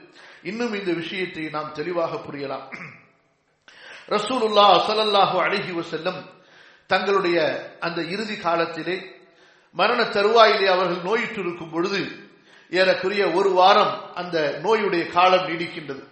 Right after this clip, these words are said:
ரசூலுல்லாஹ் ஸல்லல்லாஹு அலைஹி வஸல்லம் அதில் ஒரு நாள் மஸ்ஜிதிற்கு வந்து மிம்பரிலே அமர்கிறார்கள்.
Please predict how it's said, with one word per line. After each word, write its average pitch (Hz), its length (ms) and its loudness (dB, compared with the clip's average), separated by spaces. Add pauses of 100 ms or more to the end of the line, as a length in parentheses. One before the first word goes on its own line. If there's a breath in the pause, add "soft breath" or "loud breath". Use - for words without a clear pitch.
(580 soft breath)
ரசூலுல்லாஹ் 214 800 4
ஸல்லல்லாஹு 196 540 2
அலைஹி 175 320 0
வஸல்லம் 170 500 -4 (500 soft breath)
அதில் 185 320 0
ஒரு 170 180 0
நாள் 170 420 2 (420 soft breath)
மஸ்ஜிதிற்கு 196 600 -4
வந்து 165 280 -2 (260)
மிம்பரிலே 196 520 2
அமர்கிறார்கள். 160 720 -2